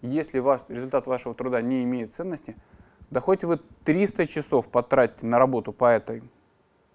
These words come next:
программе, по этому курсу, грош цена вашей работе. Если от того, что вы решили проблему, выхлоп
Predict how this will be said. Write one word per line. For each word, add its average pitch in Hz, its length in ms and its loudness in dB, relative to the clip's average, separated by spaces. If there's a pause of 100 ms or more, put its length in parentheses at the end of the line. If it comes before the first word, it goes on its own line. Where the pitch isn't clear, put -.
программе, 123 480 2
по 123 100 -10
этому 127 300 -8
курсу, 220 380 -6 (640)
грош 151 360 4
цена 143 340 -2
вашей 131 480 -2 (680)
работе. 117 440 -4 (1500)
Если 202 300 4
от 196 140 2
того, 185 180 2
что 170 180 -6
вы 160 140 -2
решили 156 320 -6
проблему, 131 520 -2
выхлоп 123 460 -6